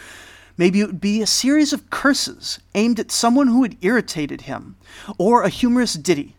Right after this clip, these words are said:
to bring laughter at a drinking party. The names of these original authors are in nearly all cases unknown, but it was men like this,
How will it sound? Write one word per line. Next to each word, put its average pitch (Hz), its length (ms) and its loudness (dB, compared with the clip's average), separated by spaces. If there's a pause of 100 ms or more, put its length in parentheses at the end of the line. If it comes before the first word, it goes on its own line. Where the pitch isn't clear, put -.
to 190 100 -8
bring 220 300 0
laughter 208 580 -4
at 185 100 -4
a 202 40 -2
drinking 151 420 -10
party. - 420 -8 (840)
The 202 80 6
names 247 480 6
of 180 100 -6
these 208 280 0
original 190 540 0
authors 147 540 -2 (140)
are 202 320 0
in 175 240 -2
nearly 233 380 -2
all 180 320 4
cases 147 640 -6
unknown, 139 640 -6 (440)
but 202 100 4
it 226 60 0
was 214 160 -2
men 220 360 4
like 202 420 -2
this, - 440 -6